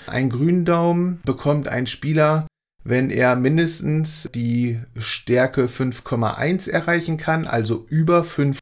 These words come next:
Wie groß aber sein Talent ist, auf der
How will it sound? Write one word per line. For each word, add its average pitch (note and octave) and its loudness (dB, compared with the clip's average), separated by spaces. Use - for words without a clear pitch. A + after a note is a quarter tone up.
Wie C3 -2
groß D#3 2
aber C#3+ 4
sein B2 0
Talent A2+ -2
ist, G#2+ -6
auf B2 -4
der A#2 2